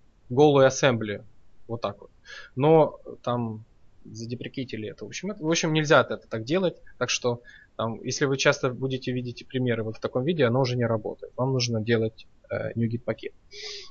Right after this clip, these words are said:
Значит, как это происходит? А, я вот, э, выдрал уже, м, э, System Service Model.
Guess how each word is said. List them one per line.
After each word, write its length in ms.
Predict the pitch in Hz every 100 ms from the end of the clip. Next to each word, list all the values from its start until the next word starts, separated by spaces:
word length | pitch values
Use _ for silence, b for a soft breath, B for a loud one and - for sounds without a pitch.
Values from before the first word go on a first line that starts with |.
| -
Значит, 300 | 117 - -
как 160 | 208
это 160 | 202 160
происходит? 560 | 156 143 - 110 104 - - B B B B B
А, 260 | 110 113 113
я 160 | 123 190
вот, 280 | 165 156 131
э, 160 | 123
выдрал 460 | 120 151 139 123 110
уже, 480 | 117 120 120 117 110 - - - - - - - - - - -
м, 300 | 127 120 117 113
э, 360 | 107 - 131 123
System 380 | - 156 113
Service 380 | - 143 131 -
Model. 400 | 120 120 160 226